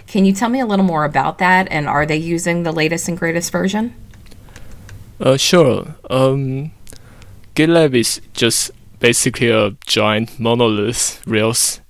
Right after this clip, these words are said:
Speaker 2: application. And if I co-, recall correctly, I think there was a research paper on, uh, many of the famous open source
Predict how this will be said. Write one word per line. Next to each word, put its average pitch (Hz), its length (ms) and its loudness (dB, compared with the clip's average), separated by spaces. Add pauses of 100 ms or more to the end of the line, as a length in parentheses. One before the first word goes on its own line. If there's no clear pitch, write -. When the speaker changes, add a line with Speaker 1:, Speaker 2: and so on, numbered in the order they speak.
(120)
Speaker 2:
application. 107 880 -2 (800)
And 113 380 2
if 110 240 -6
I 139 160 6
co-, 160 220 -2 (160)
recall 123 340 2
correctly, 107 840 0
I 101 120 -2
think 131 240 -4
there 127 160 4
was 113 340 0
a 104 80 0
research 107 580 -2
paper 113 560 0
on, 104 460 -4 (1120)
uh, 104 200 2
many 117 320 2
of 117 180 2
the 113 100 2
famous 110 680 -2 (160)
open 110 260 0
source - 600 -2